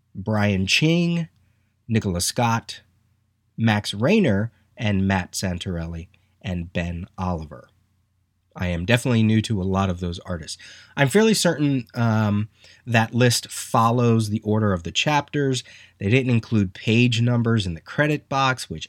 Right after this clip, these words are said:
I hate. Uh, and then there are a bunch of color artists whose names I'm, I'm probably gonna butcher, so, uh, you know, I'd rather <laughs> not. Uh, their first names inclu-, include Louis,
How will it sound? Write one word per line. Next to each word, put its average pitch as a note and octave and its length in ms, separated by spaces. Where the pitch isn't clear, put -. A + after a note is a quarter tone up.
I D2+ 120
hate. - 580
Uh, A2 520
and B2 180
then B2+ 220
there A#2 320
are A2+ 280
a G2+ 60
bunch G2+ 220
of E2 120
color - 360
artists G3+ 680
whose A#2 300
names A#2 580
I'm, G2 380
I'm F#2+ 120
probably A2 260
gonna G2+ 160
butcher, A2 360
so, G#2 760
uh, - 300
you G#2+ 100
know, D#2 300
I'd F#2 200
rather G2 240
<laughs> G#2+ 160
not. A2+ 240
Uh, G2 280
their G2+ 100
first B2+ 260
names G#2 220
inclu-, G2 500
include G2 400
Louis, A#2+ 400